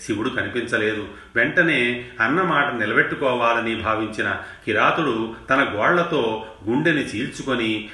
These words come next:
రోషంగా అరుస్తూ, "ప్రభు, ఇదిగో నా గుండెని చీల్చాను, ఇప్పటికైనా రా" అని పిలిచాడు.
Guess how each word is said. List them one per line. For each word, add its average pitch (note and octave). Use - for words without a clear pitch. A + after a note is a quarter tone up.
రోషంగా D3
అరుస్తూ, A2
"ప్రభు, A#2
ఇదిగో C#3
నా A#2+
గుండెని A#2
చీల్చాను, A2
ఇప్పటికైనా C#3+
రా" A2
అని A#2+
పిలిచాడు. G#2